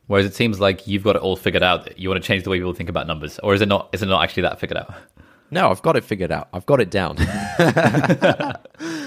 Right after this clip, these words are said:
Speaker 2: No, I care about this numbers thing. I genuinely care about this numbers thing. If I won the lottery, I'd still ca-, I'd still be doing the numbers thing, bro. <laughs> Um, yeah, I care about it. And I, I think,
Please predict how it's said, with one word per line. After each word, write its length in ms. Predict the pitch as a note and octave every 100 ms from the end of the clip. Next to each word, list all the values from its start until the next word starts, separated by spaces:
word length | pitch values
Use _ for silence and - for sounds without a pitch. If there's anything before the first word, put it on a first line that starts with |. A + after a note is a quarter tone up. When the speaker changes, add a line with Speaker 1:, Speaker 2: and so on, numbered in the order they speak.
| B3 G#3 _ _ -
Speaker 2:
No, 140 | A#3+
I 80 | D3+
care 260 | C3+ F#3 F#3+
about 200 | E3 D3
this 160 | C#3
numbers 300 | D#3 D3+ C3+
thing. 200 | - F2+
I 100 | F#2+
genuinely 380 | A2+ C#3+ C3+ A#2+
care 180 | B2 B2+
about 240 | A#2 G#2+
this 140 | G#2 A2
numbers 320 | G#2+ G2+ -
thing. 140 | F2+ -
If 160 | -
I 60 | C3
won 160 | D3
the 80 | C#3
lottery, 400 | C#3 C3 - G#2
I'd 100 | A2+
still 260 | - - C#3
ca-, 160 | C3+ -
I'd 120 | A#2+
still 180 | - C3+
be 80 | C3+
doing 180 | C#3 A#2
the 80 |
numbers 340 | A2+ A#2 G#2+ G#2
thing, 200 | F#2 E2+
bro. 240 | F2 F2+ - - - - C4+ - - A#3+ _ _ _ _ _ -
<laughs> 60 | - D#3 C#3+ C3+ A#2 F#3 - _ -
Um, 500 | A2+ A#2 A#2 A2+ A2+ - _ _ -
yeah, 260 | D#3+ B2
I 100 | B2+
care 220 | D3+ F#3
about 260 | C#3+ G#2+ F2
it. 140 | D#2+ _
And 440 | G2 B2 B2 A#2 G2+ -
I, 240 | B2+ C3+ B2+ -
I 160 | C3+
think, 520 | C3+ D#3 D#3 C3 -